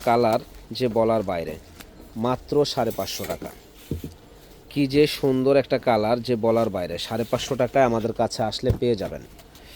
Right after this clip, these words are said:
অ্যাশ কালার, একেবারে মাথা নষ্ট করার মতো শাড়িগুলা সাড়ে পাঁচশো টাকায় আমাদের কাছে আসলে পেয়ে যাবেন। তো যারা যারা নিতে চান, ঝটপট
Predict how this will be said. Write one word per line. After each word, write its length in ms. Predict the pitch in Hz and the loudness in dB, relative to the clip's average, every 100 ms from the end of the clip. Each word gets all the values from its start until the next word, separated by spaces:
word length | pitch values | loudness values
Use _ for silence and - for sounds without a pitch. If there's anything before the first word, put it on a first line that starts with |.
| - - - - - | -20 -20 -20 -20 -6
অ্যাশ 280 | 123 131 - | 0 0 2
কালার, 300 | 120 82 67 - - - - - - - - - - - - | -2 -2 -6 -14 -20 -20 -20 -20 -20 -20 -20 -20 -20 -20 -10
একেবারে 380 | - - 131 131 | -8 0 2 4
মাথা 460 | 127 123 - 135 123 | 2 0 -2 -2 0
নষ্ট 320 | 123 113 - | 0 -2 -4
করার 280 | 123 117 113 | 0 0 0
মতো 240 | 110 - | -2 -4
শাড়িগুলা 600 | - 107 107 98 101 160 202 | -6 -4 -4 -2 -2 -2 -4
সাড়ে 300 | - 104 104 | -6 -2 -2
পাঁচশো 320 | 98 - 92 | -4 -6 -10
টাকায় 320 | 82 - 147 - - - - - - - - | -12 -6 -6 -6 -16 -20 -20 -20 -20 -14 -6
আমাদের 300 | 107 104 101 | -4 -4 -2
কাছে 260 | 110 - | -4 -2
আসলে 280 | 104 - 127 - | -4 -2 -4 -2
পেয়ে 140 | 95 | -6
যাবেন। 260 | 82 62 60 - - - - - - - - - - | -6 -10 -12 -16 -20 -20 -20 -20 -18 -14 -12 -8 -6
তো 80 | |
যারা 280 | 113 120 123 | 0 4 4
যারা 240 | 123 135 135 | 4 4 4
নিতে 300 | 131 123 135 | 2 2 0
চান, 300 | 143 139 127 | 2 2 2
ঝটপট 460 | 123 110 - 135 | -2 -2 0 0